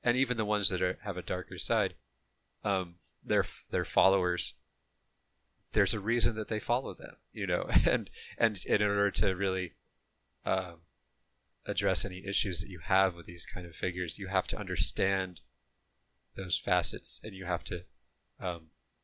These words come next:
you have to, uh, learn from it. And, and so I, I think that, you know, the Godslayer, uh, is this, he was a really fun character to make because we are able to give him that depth and to really, um,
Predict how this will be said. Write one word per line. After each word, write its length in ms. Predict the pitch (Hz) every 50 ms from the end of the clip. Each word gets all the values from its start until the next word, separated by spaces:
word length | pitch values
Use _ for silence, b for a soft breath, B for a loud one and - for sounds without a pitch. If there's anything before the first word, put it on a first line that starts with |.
| _ _ _ _ _ -
you 80 | 101
have 160 | 90 87 -
to, 300 | - - 92 85 82 85 - -
uh, 180 | 90 85 85 87 92
learn 240 | 95 95 92 95 -
from 180 | - 98 82
it. 120 | 82 - _ _ _ _ -
And, 220 | 113 101 95 95
and 180 | 101 104 98 98
so 380 | - - 110 101 98 98 - -
I, 260 | - 107 110 - 104
I 20 | 104
think 240 | - 127 113 -
that, 160 | - 107 101 104
you 80 | 101
know, 120 | 95 92 90
the 80 | 90 -
Godslayer, 600 | - 95 95 - - - 101 95 92 90 90 92
uh, 240 | 92 87 87 85 85 - _ _ _ _ _ _ _ _ _ _ - - - _ _ _ _ - - -
is 280 | - 117 107 - - -
this, 360 | 92 95 - - - - - - _ _ _ _ _ _ - _ _ - _ _ _ -
he 100 | 117 120
was 140 | 120 101
a 60 | 98 92
really 280 | 95 110 120 117 113
fun 480 | 107 - - - 117 107 104 101 98 101 -
character 480 | - - - 107 98 95 - - 95 85
to 160 | - - 90
make 320 | 90 92 90 82 - - -
because 760 | - - - - - 113 95 92 90 85 80 - - - - _ _ _ _ _ - -
we 80 | 104
are 100 | 95 -
able 240 | 98 92 87 90 85
to 160 | - - 92 - -
give 220 | - 101 90 - -
him 220 | 101 87 85 87
that 260 | 85 82 90 - -
depth 320 | - 90 85 78 - - - -
and 160 | 98 92 -
to 120 | - - 87
really, 440 | 87 87 87 85 85 82 82 - _ _ _ _ _ _ _ _ -
um, 300 | - 101 87 82 82